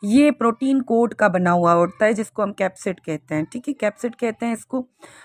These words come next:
और इसके अंदर जो है वो जेनेटिक मटेरियल मौजूद होता है। अब वो जेनेटिक मटेरियल इस तरह से पड़ा हुआ होता है, चाहे वो डीएनए हो, चाहे वो आरएनए हो,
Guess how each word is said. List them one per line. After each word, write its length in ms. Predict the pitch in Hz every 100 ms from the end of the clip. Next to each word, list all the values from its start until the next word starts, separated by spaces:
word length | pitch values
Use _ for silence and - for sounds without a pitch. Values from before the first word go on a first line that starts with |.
| -
और 140 | 254 -
इसके 360 | 262 - 311
अंदर 400 | - 233 240 254
जो 140 | 233 247
है 100 | 247
वो 120 | 220
जेनेटिक 420 | 214 202 202 -
मटेरियल 400 | 185 175 165 165
मौजूद 380 | 170 165 160 165
होता 240 | 165 - 170
है। 60 |
अब 220 | 185 202 202
वो 240 | 226 240
जेनेटिक 520 | 190 220 233 214 240 226
मटेरियल 360 | 202 220 214
इस 80 | 208 -
तरह 160 | 214
से 120 | 202
पड़ा 220 | - 208 208
हुआ 160 | 202
होता 220 | 190 190
है, 60 | 190
चाहे 200 | 196 190
वो 100 | 185
डीएनए 360 | 180 190 196 202
हो, 200 | 185 180
चाहे 200 | 185 180
वो 120 | 190
आरएनए 440 | 180 175 180 202
हो, 360 | 190 180 180